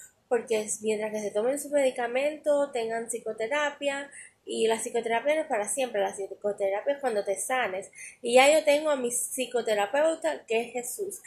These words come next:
que es Dios, que me está haciendo esta cirugía internamente. Em, cuando ya sea sanada, yo puedo decir,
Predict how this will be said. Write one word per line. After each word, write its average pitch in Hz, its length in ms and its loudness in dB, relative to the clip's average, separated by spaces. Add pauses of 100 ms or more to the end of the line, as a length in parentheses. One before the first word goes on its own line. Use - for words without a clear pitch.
(300)
que 214 120 4
es 220 260 -2
Dios, 185 420 0 (300)
que 226 80 -2
me 214 80 0
está 220 180 0
haciendo 233 360 0
esta 226 180 -2
cirugía 202 640 0
internamente. 175 1120 -4 (400)
Em, 180 640 -2 (840)
cuando 226 240 2
ya 240 240 6
sea 311 260 2
sanada, 254 720 0
yo 220 200 0
puedo 233 140 0
decir, 220 540 -2